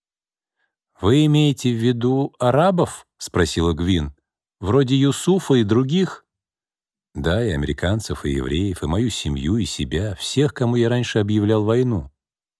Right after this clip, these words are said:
Видите ли, каждое человеческое лицо одновременно включает в себя и все другие лица.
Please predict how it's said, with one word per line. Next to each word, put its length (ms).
Видите 420
ли, 100
каждое 460
человеческое 720
лицо 480
одновременно 580
включает 460
в 60
себя 440
и 120
все 180
другие 400
лица. 540